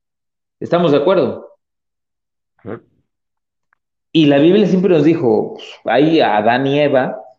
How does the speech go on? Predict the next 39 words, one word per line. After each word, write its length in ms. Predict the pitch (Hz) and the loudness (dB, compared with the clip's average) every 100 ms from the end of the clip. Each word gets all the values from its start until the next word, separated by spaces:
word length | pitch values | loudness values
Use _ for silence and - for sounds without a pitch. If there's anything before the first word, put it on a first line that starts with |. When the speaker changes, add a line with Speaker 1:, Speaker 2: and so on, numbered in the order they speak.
| _ _ _ - | _ _ _ -6
Speaker 1:
y 200 | 123 123 | 0 2
es, 220 | 127 127 127 | 0 -2 -4
y, 300 | 127 113 110 | -4 -2 -4
y 80 | |
Adán 300 | 107 107 117 | -4 -2 -2
y 120 | 127 123 | -2 0
Eva 240 | 117 139 | 0 -2
fueron 260 | 131 120 135 | -2 -4 -4
los 140 | 123 | -8
que 120 | - | -12
poblaron, 1080 | - - 90 87 95 95 95 123 180 214 220 - _ _ _ _ - | -12 -8 -6 -6 -6 -4 -2 -2 -4 -6 -10 -18 _ _ _ _ -6
este, 800 | 107 110 110 - - 101 95 92 | 0 0 0 -8 -6 -4 -4 -10
pues, 140 | - 87 | -18 -14
el 100 | 87 | -4
mundo, 440 | 117 202 175 117 | 0 2 2 0
¿no? 240 | 113 190 - - _ _ | -2 -4 -8 -18 _ _
Y 380 | - 117 - - | -8 -8 -8 -6
tú 160 | 143 147 | -2 0
te 80 | |
Speaker 2:
Claro. 80 | 185 | 0
Speaker 1:
pones 180 | 190 185 | 0 0
a 120 | 196 | 0
pensar 340 | 156 143 156 160 | -2 0 0 2
y 60 | |
dices, 360 | 151 139 143 - - - _ | 2 0 -2 -4 -14 -20 _
"Bueno, 320 | 151 208 156 | -2 0 0
si 140 | 123 | 2
hubo 180 | 151 202 | 2 4
varios 340 | 170 170 196 156 | 2 2 2 0
Adán 260 | 131 147 | 0 0
y 100 | 175 | 0
Eva, 240 | 151 160 190 | 0 0 0
pues 140 | 143 | -2
está 240 | 110 120 110 | -2 -6 -4
chido, 320 | 220 220 - | 0 2 0
porque, 240 | 113 - | -4 -8
pues, 240 | 104 113 107 | -10 -8 -4
yo 100 | 135 | -2
no, 200 | 135 | -2